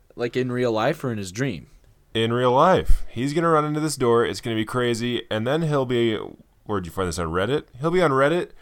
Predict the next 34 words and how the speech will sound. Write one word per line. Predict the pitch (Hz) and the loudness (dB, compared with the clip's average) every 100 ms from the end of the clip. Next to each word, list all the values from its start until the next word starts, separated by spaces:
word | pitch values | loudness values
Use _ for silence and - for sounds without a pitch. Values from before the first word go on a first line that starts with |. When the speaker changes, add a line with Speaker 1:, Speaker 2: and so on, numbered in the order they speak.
| - - - | -20 -20 2
Speaker 2:
posting | - 139 139 151 | 6 6 4 2
about | 135 123 107 | 6 6 4
how | 110 | 2
he | 104 107 | 0 0
dreamed | 107 135 | 0 0
about | 156 151 160 | 2 2 2
a | |
door. | 143 127 120 120 120 - _ _ _ | 2 4 4 2 -2 -16 _ _ _
He | - 107 | -8 -4
searched | - 127 123 | -2 -2 -2
his | 110 | -2
whole | 101 127 120 | 2 4 6
life. | 107 104 104 - - - - | 6 4 0 -6 -20 -20 -10
And | 101 | -6
then, | 101 98 90 82 87 _ _ _ _ _ - | -2 -2 -2 -6 -12 _ _ _ _ _ -8
bone-chilling | 90 123 143 160 151 147 | -2 -2 -2 0 0 2
moment | 131 123 127 | 2 2 0
of | 110 | -2
his | 117 107 | -2 -2
life, | 90 82 82 - - - _ _ _ _ | 0 0 -2 -8 -20 -20 _ _ _ _
he | 98 | -10
finds | 92 - 92 90 80 | -4 0 2 0 -4
the | 78 | -6
door. | 73 76 69 - - _ _ _ _ _ _ _ _ _ _ - | -6 -8 -8 -12 -20 _ _ _ _ _ _ _ _ _ _ -12
Speaker 1:
Okay, | 98 - 107 113 | -10 -6 -6 -4
so | - 107 | -4 -4
I | 104 | -6
think | - 120 110 | -8 -10 -10
it's | 98 | -8
up | 107 - | -8 -8
to | 101 - | -10 -6
us | 110 98 - - - - _ - _ - | -4 -4 -8 -12 -16 -20 _ -20 _ -10
Speaker 2:
So | - 120 | -2 0
what's | 120 123 - | 0 -2 -8